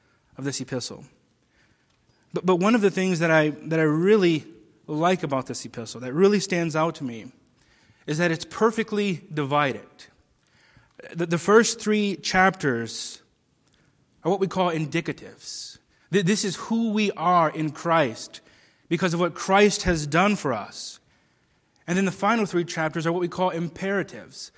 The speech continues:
In other words, how do we live in light of who we are in Christ?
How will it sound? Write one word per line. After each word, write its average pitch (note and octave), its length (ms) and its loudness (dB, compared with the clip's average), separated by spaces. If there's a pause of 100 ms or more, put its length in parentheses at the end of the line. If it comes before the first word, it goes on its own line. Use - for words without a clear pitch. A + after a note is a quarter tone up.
(320)
In E3 120 0
other G3 140 4
words, F3+ 180 2
how G3+ 360 4
do G3+ 160 4
we F3+ 160 4
live D#3+ 680 6 (340)
in D#3 320 2
light F#3+ 600 6 (480)
of D#3 120 -10
who F#3 100 0
we F3 140 0
are D3+ 480 2 (380)
in C3 160 -8
Christ? - 760 -10